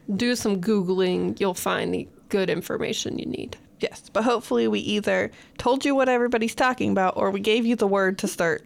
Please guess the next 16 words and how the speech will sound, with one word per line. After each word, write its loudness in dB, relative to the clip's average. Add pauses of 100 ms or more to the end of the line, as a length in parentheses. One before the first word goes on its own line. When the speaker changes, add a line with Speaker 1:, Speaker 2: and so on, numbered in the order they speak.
Speaker 1:
Right, 0
Speaker 2:
Uh, -16
if -6
Speaker 1:
exactly. 0
Speaker 2:
you 2
wanted -2
to -2
look -2
it 0
up. -4 (160)
All 2
right, 0
so 2 (200)
tell -2
me, 2
Hannah, -2